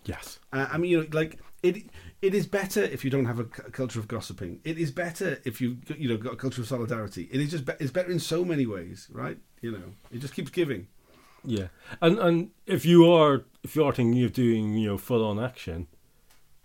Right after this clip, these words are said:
Speaker 1: security should be there at the beginning. You can't put security tr-, halfway into an action. It has to be part and parcel of how you set out and
Speaker 2: Mm.
Speaker 1: start. That's the golden rule.
Speaker 2: Mm.
Speaker 1: You've got to put the effort in
Speaker 2: Mm.
Speaker 1: if you're going to step up to that sort of level.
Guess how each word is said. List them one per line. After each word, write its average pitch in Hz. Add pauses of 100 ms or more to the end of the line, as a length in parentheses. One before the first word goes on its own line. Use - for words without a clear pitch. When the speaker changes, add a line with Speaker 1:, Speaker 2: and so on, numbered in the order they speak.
(140)
Speaker 1:
security 131
should -
be 110
there 110
at 95
the -
beginning. 90
You 98
can't 156
put -
security 107 (260)
tr-, - (300)
halfway 107
into 101
an 98
action. 87 (280)
It 110
has 120
to -
be 110
part 107
and 98
parcel 101
of 87
how 92
you 85
set 95
out 85
and 92
Speaker 2:
Mm. 85
Speaker 1:
start. 85 (380)
That's 110
the -
golden 95
rule. 85
Speaker 2:
Mm. 98
Speaker 1:
You've 95
got 117
to -
put -
the 101
effort -
in 87 (200)
Speaker 2:
Mm. 90 (120)
Speaker 1:
if -
you're 104
going 92
to -
step -
up 87
to -
that 85
sort -
of 92
level. 85